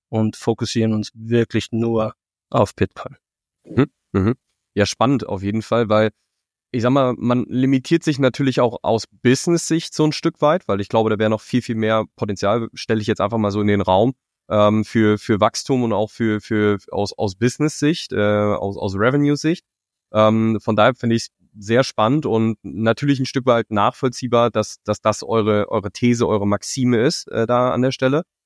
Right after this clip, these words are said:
Speaker 2: Ähm, finde ich sehr, sehr spannend. Und wenn man sich so die Zahlen anguckt, ähm,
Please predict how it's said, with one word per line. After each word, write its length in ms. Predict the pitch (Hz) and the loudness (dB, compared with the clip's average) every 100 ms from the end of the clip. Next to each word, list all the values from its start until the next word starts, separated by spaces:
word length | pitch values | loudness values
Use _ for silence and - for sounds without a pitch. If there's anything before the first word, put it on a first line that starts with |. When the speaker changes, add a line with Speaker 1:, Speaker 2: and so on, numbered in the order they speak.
| _ - | _ -6
Speaker 2:
Ähm, 360 | 107 107 110 104 | 0 0 0 -4
finde 160 | 123 143 | -4 -2
ich 80 | - | 0
sehr, 140 | 135 | 2
sehr 120 | 127 | 2
spannend. 360 | - 139 127 92 | 0 0 0 0
Und 140 | 104 | 0
wenn 100 | 113 | 2
man 320 | 123 120 120 | 2 2 0
sich 200 | 113 127 | 0 -2
so 100 | - 120 | 0 -2
die 120 | 113 | -2
Zahlen 380 | - 110 135 131 | 0 2 2 2
anguckt, 540 | 127 131 151 - - | -2 -2 -4 -4 -6
ähm, 260 | 107 117 | -2 0